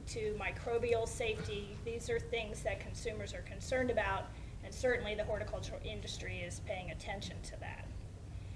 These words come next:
I think the same kind of trends are uh, happening,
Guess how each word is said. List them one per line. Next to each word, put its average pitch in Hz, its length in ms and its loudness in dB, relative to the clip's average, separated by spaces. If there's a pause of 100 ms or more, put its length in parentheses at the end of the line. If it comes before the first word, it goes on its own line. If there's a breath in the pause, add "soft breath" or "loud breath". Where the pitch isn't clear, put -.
(500 loud breath)
I 269 100 4
think 330 220 2
the 294 100 8
same 311 300 12
kind 302 280 8
of - 80 6
trends 302 500 8
are 214 480 4 (320)
uh, 196 140 -4
happening, 269 840 6